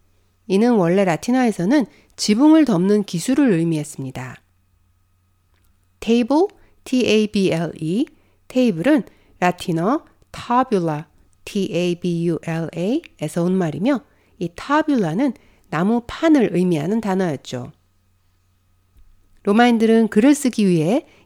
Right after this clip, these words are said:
얇은 나무판에 왁스를 발라서 사용하기도 하였는데요. 이 또한 타뷸라라고 불리었으며,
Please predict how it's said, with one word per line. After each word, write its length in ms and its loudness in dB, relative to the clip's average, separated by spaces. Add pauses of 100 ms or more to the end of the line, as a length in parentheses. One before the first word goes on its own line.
얇은 360 4
나무판에 640 2
왁스를 480 0
발라서 420 -4
사용하기도 520 2
하였는데요. 760 2 (640)
이 80 -2
또한 340 2
타뷸라라고 1040 0
불리었으며, 720 0